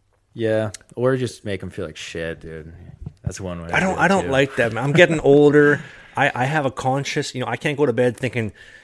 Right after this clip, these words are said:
Speaker 2: "Oh, man, that, that, like, third pair D man, I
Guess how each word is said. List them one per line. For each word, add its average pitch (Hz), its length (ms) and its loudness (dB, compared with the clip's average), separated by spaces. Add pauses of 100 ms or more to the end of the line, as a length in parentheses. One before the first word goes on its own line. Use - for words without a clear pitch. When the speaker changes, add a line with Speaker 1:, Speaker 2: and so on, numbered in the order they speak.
(300)
Speaker 2:
"Oh, 73 220 -12
man, 71 280 -10
that, 76 260 -12
that, - 180 -16
like, 78 140 -8
third 90 440 -4 (240)
pair 90 260 -2
D 85 240 -6
man, 80 260 -6
I 82 180 -6